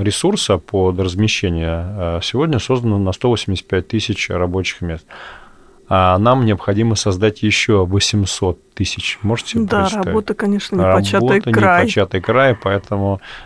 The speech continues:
Speaker 1: не до расширения, нужно строить дороги, нужно строить инженерные коммуникации,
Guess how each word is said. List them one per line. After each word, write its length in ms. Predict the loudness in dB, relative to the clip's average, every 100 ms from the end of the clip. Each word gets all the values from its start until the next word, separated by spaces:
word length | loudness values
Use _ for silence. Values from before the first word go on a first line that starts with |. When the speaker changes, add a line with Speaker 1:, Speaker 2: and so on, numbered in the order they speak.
| 0
Speaker 1:
не 180 | 2 4
до 180 | 4 2
расширения, 560 | 2 0 0 2 2
нужно 200 | 2 2
строить 480 | -2 0 2 2 0
дороги, 440 | 2 2 2 0
нужно 260 | 0 -2 -4
строить 360 | 0 2 2 0
инженерные 540 | 0 2 2 0 -4
коммуникации, 920 | -4 -2 -2 -2 0 0 0 -2 -4